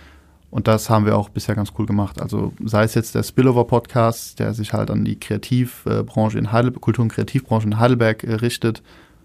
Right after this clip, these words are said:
und alle Leute, die irgendwas davon mitkriegen wollen und, ähm, sich selbst nochmal positionieren wollen und mal sagen, „Hey Leute, uns gibt's auch.“ Bis hin zu,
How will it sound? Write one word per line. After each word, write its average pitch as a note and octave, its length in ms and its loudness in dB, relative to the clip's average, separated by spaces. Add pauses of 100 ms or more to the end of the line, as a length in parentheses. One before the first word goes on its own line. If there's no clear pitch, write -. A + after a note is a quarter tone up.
(100)
und A#2 160 -4
alle A2+ 140 4
Leute, A2+ 280 4
die G#2 240 0
irgendwas A#2 320 2
davon A2 240 0
mitkriegen A#2+ 460 0
wollen A2+ 340 2
und, G2+ 320 -6
ähm, G#2 280 -6 (420)
sich - 160 -4
selbst B2 180 4
nochmal A#2+ 160 4
positionieren A2 640 2
wollen G#2+ 380 2
und G2+ 340 -4
mal G2+ 140 -2
sagen, G#2 260 2
„Hey G#2 220 2
Leute, G#2 260 4
uns A2+ 220 -2
gibt's - 160 -2
auch.“ A2+ 320 0 (920)
Bis A2 180 -2
hin A#2 160 4
zu, G#2+ 400 2